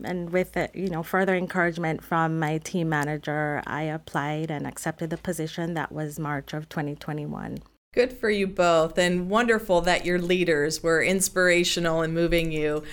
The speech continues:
Speaker 2: in the right direction, 'cause you're obviously doing a great job.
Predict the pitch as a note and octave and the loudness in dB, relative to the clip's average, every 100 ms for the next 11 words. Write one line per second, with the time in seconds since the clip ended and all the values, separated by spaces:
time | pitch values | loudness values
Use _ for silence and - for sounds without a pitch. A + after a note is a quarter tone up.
0 | - - - F3+ E3+ D#3+ D#3 D3+ C#3 C#3+ | -12 -10 0 2 4 4 2 2 -2 -2
1 | C3+ C#3+ D3 C#3+ F3 C#3+ C#3+ C#3+ D3+ - | -2 -4 -8 -8 -6 -2 0 0 -6 -2
2 | E3+ F#3 F#3+ F#3+ F#3+ G3 G3+ - D3+ G3+ | -2 4 4 4 2 2 2 0 2 2
3 | - - | -2 -6